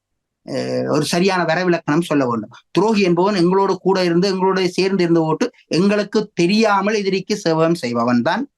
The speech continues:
துரோகி. ஆனால் இந்த எதிரிக்கு சேவகம் செய்வன் நான் பப்ளிக்லயே சொல்-, ஒருத்தர் சொல்றார் என்றால், நான் இப்படித்தான் எதிரியோட இருக்கேன்டா, அவர் எதிரியின் கூடைக்குள்ள தான் போடப்பட வேண்டும்.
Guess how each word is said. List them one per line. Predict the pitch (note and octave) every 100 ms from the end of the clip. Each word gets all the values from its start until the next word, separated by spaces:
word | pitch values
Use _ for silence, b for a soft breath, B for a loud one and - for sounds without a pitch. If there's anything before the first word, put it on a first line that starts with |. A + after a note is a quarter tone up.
| -
துரோகி. | C3+ B2+ A#2+ C3 G#2+ _ _ _ _
ஆனால் | A2+ A#2+ A#2 C3 G3+ C#4 _ _ _ _ _ _ _ _ _ _ _ _
இந்த | G3 G3 F#3 D#3 C3 -
எதிரிக்கு | - A#3+ E4 E4+ E4+ C4+
சேவகம் | B3+ D4+ D#4 C#4+
செய்வன் | C4+ C4 C4
நான் | C4
பப்ளிக்லயே | B3 C4 D4+ C#4+ C#4+
சொல்-, | - B3 A#3+
ஒருத்தர் | A#3+ A#3+ A3
சொல்றார் | A#3 A#3+ A#3+
என்றால், | A#3 A#3 G#3
நான் | G#3 G#3+ G#3+ G3+ G#3
இப்படித்தான் | G#3 F#3+ A#3 G#3 G#3
எதிரியோட | F#3 A3 A#3+ A#3+
இருக்கேன்டா, | G#3+ G#3 A#3 E4
அவர் | D#4+
எதிரியின் | B3+ D#4 E4 D#4+ C4+
கூடைக்குள்ள | B3+ B3 A#3 G#3+
தான் | G#3+ G#3
போடப்பட | A3+ A#3+ E3
வேண்டும். | C#3+ A#2+ F#2+